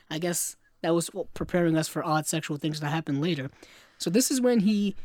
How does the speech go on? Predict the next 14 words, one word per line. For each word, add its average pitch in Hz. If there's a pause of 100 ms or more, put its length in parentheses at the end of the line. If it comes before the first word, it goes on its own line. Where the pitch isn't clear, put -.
(540)
he 196
tries 190
to 196
go 180
and 160
find 160
his 160
daughter, 160
and 156 (100)
they 175
basically 190
find 180
out 165
that, 151